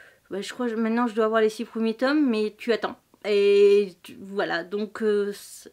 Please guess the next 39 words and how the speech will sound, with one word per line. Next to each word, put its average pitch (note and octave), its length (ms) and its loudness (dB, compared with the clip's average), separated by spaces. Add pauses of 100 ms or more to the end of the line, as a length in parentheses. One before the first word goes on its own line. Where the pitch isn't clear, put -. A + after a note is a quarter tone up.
j'en G#3+ 260 -4
ai G3+ 80 -4
marre G3 300 -2
et F3+ 80 -2
ça F3+ 140 -10
me F3+ 60 -8
saoule, G3+ 280 -12
ça, F3+ 300 -6
donc E3+ 380 -12
je E3+ 180 -14
veux F#3 120 -2
arrêter. E3+ 460 -4 (1200)
Ensuite, E4 500 2
on C#4+ 100 -4
continue D4+ 480 2
avec C4 260 2
la C#4 140 2
sortie D4+ 540 -6
du C#4 180 -6
cinq D4+ 640 -2
février, C#4 720 0
c'est G3+ 360 0
Love C#4 200 2 (120)
Fragrance. C4+ 800 -4 (1200)
C'est G#3 180 -4
un A3 60 4
manga A3 300 0
de G#3 160 -4
Kana, C4 580 2
c'est G#3 240 -10
un G3 100 -6
seinen A#3 600 0
dans A3 140 0
le G#3 180 -2
genre, F#3+ 300 -8
dans G3+ 80 -8
la F#3+ 220 4
catégorie G3 680 -2
life. E4 400 -2